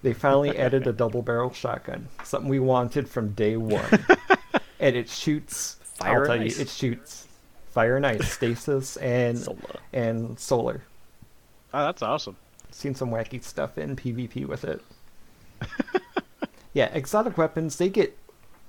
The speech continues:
Speaker 2: Ridiculous.
Speaker 1: they get wacky. They get, he can't get Revision Zero, could he?
Speaker 2: Not anymore. Unless it becomes one of
Speaker 1: They
Speaker 2: those legendary things.
Speaker 1: They have to.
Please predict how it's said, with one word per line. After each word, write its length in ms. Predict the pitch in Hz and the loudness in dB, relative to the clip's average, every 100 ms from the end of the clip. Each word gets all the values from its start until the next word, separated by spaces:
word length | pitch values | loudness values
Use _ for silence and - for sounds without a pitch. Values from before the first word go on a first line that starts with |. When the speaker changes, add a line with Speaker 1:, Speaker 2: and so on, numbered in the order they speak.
| - | -10
Speaker 2:
Ridiculous. 420 | 95 92 - 135 208 | -8 -6 -6 -4 0
Speaker 1:
they 100 | 160 | 0
get 80 | |
wacky. 720 | 110 98 101 104 - 117 135 - - - - - | -2 -2 -2 -2 -6 -12 -14 -16 -20 -20 -10 -2
They 100 | 127 | 0
get, 280 | 117 104 - - - - - - | 2 0 -4 -12 -16 -18 -20 -20
he 160 | - 196 | -2 -2
can't 260 | - 208 139 | 2 0 0
get 140 | 143 | -2
Revision 560 | 117 113 117 107 113 104 | -2 0 -2 -2 -6 -6
Zero, 440 | 117 123 113 - | -4 -4 -2 -4
could 180 | - 131 | -6 -8
he? 180 | 139 139 - - _ _ _ - - - | -6 -10 -14 -20 _ _ _ -20 -20 -18
Speaker 2:
Not 360 | 113 98 95 | -12 -8 -8
anymore. 480 | 92 90 90 98 95 - _ - - _ - | -8 -14 -12 -12 -12 -18 _ -20 -20 _ -6
Unless 280 | 117 110 - | -4 -2 -4
it 40 | |
becomes 360 | 110 - 113 107 | -10 -8 -8 -6
one 120 | 113 | -2
of 80 | 110 | -2
Speaker 1:
They 60 | 104 | -2
Speaker 2:
those 140 | 92 | -2
legendary 500 | 107 113 104 95 98 | -4 -4 -10 -10 -10
things. 400 | 95 110 110 - _ - - _ _ - - | -12 -18 -18 -20 _ -20 -20 _ _ -20 -6
Speaker 1:
They 100 | 170 | -6
have 340 | 101 - - | -6 -12 -14
to. 260 | - - | -12 -12